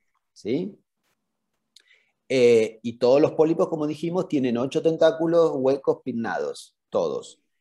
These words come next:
En algunos casos podrán leer que este, digamos, que este, que este eje o este raquis, esta estructura más blanca, la que le da el nombre de mano de muerto, los dedos del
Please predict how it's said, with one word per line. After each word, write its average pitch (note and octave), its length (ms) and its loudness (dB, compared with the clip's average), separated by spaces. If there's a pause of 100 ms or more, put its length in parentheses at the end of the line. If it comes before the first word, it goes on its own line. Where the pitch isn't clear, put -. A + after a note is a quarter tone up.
(140)
En C#3 140 -4
algunos F#3 360 0
casos F#3 320 0
podrán C3+ 420 0
leer D#3 320 0
que D3 100 -4
este, C3 400 -4 (300)
digamos, A2+ 320 -2
que B2+ 120 -10
este, A2+ 360 -2
que A#2 80 -6
este A2 380 0
eje - 260 -4
o G#2+ 120 -2
este G2+ 200 -6
raquis, A2 480 -2
esta A#2 140 -14
estructura A2 420 -6
más A2 160 -6
blanca, A2+ 400 -4
la F#2 120 -8
que F#2+ 100 -16
le F2 100 -12
da A2+ 100 -2
el G#2+ 180 -4
nombre G#2+ 300 -6
de F#2+ 80 -6
mano G#2 260 -8
de G#2+ 60 -10
muerto, G#2+ 380 -6
los F#2+ 160 -16
dedos A#2 340 0
del F#2+ 240 -20